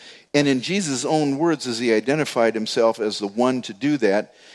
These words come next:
he's quoted as saying this in Luke four eighteen. He says, "He,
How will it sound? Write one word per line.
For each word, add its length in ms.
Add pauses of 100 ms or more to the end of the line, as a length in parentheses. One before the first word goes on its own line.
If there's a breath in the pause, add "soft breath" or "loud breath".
he's 200
quoted 440
as 100
saying 400
this 240
in 160
Luke 320
four 460
eighteen. 420
He 100
says, 380 (300 loud breath)
"He, 680